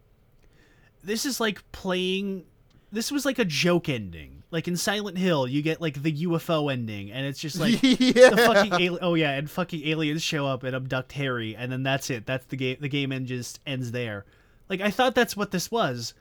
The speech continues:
Speaker 1: I thought this was, like, an alternate joke ending or something, where they're just, like, they just fuck around. As far as I'm aware, no, this is just the ending of the show. I <laughs>
Speaker 2: And, and the thing is, I, I,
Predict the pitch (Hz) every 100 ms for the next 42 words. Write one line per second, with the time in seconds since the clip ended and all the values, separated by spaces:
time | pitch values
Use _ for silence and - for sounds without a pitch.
0 | _ _ _ _ - 220 - 240 254 240
1 | 240 202 196 196 160 175 175 175 160 127
2 | 123 143 160 - 143 143 127 117 117 120
3 | 127 117 113 110 123 127 139 156 - 156
4 | 147 _ _ _ - 147 160 175 170 -
5 | _ _ - - - 175 - 170 139 156
6 | 139 117 - _ _ _ _ _ _ _
7 | 185 202 - 226 233 220 240 226 196 240
8 | 269 208 226 226 220 220 185 214 - 220
9 | 247 240 240 208 196 - 254 311 240 -
10 | - - - _ _ _ 233 247 - -
11 | - - - _ - _ - _ _ _
12 | 202 208 190 170 233 226 170 135 170 185
13 | - 147